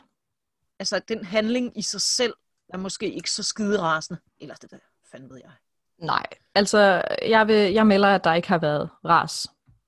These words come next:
Speaker 1: Ja, same.
Speaker 2: Nå.
Speaker 1: Men hvilken ideologisk vogn? Jeg, I'm
Speaker 2: Mm.
Speaker 1: so curious.
Speaker 2: Ideologien er kulturmarxistisk.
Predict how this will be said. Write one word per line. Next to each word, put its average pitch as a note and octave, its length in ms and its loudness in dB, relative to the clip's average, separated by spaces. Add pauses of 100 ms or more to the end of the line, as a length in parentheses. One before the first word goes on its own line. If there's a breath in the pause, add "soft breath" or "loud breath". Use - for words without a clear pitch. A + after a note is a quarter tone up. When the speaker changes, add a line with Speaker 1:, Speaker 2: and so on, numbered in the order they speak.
(240)
Speaker 1:
Ja, D#3 80 -12 (400)
same. D#3 300 -12 (760 loud breath)
Speaker 2:
Nå. E3+ 140 2 (420)
Speaker 1:
Men F#3+ 160 -10
hvilken B3 320 -12
ideologisk B3 640 -8
vogn? G#3 200 -8 (120)
Jeg, A3+ 100 -8 (340)
I'm A3 40 -16
Speaker 2:
Mm. A3+ 80 -12
Speaker 1:
so A#3+ 400 -4
curious. F#3 400 -14 (280)
Speaker 2:
Ideologien G#3+ 720 4
er G#3+ 60 2
kulturmarxistisk. - 1080 0